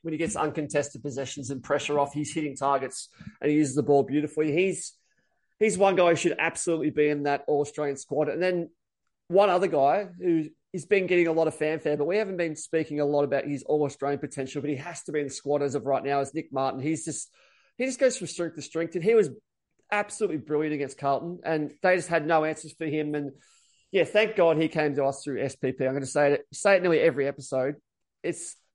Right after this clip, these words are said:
genuinely staggering that he made it through there, but he is absolutely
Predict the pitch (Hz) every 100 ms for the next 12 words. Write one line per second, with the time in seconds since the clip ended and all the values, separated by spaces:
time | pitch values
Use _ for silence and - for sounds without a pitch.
0 | _ _ _ _ - 170 196 208 220 185
1 | 147 - 156 151 151 151 135 147 147 143
2 | 135 - 147 151 151 147 190 185 175 165
3 | 151 - 165 - - 170 135 151 147